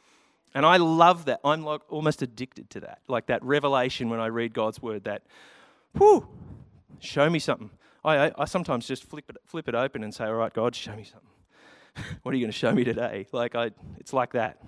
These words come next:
It's like a, an alive interaction with a living thing. Um,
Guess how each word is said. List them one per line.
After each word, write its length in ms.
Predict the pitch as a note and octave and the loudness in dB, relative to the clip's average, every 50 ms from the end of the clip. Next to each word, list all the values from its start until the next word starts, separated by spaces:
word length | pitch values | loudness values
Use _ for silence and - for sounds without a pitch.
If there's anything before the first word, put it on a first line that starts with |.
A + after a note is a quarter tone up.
| - - | -20 -20
It's 100 | - - | -14 -12
like 160 | A#2 A2+ - | -10 -10 -8
a, 160 | A2 A2 G#2+ - - | -8 -10 -10 -10 -10
an 120 | - A#2 | -10 -10
alive 500 | A2+ A2 A2+ A#2 A2 G#2+ G#2+ G#2 - - _ _ _ _ _ _ _ _ _ _ _ _ _ _ - | -8 -6 -4 -2 -2 -2 -4 -8 -14 -18 _ _ _ _ _ _ _ _ _ _ _ _ _ _ -20
interaction 560 | B2 A2 - G#2+ A2+ G#2+ G#2 - - G#2 G#2 | -18 -16 -12 -12 -12 -12 -12 -14 -18 -18 -18
with 140 | G#2 G2+ G2 | -18 -16 -14
a 40 | G2+ | -14
living 340 | G#2+ A2+ A2 G#2 G2+ G2 - - - - - - | -14 -14 -14 -14 -16 -16 -16 -18 -20 -20 -12 -8
thing. 300 | - A2 G2 E2+ - - - - _ _ _ _ _ _ _ _ _ _ _ _ _ _ _ - - _ _ _ _ _ _ _ _ _ _ _ _ _ _ _ _ - | -6 -6 -6 -8 -12 -18 -20 -20 _ _ _ _ _ _ _ _ _ _ _ _ _ _ _ -20 -20 _ _ _ _ _ _ _ _ _ _ _ _ _ _ _ _ 0
Um, 400 | D3+ D3+ D3+ D3+ D3 D3 C#3 | 2 2 2 2 0 -4 -8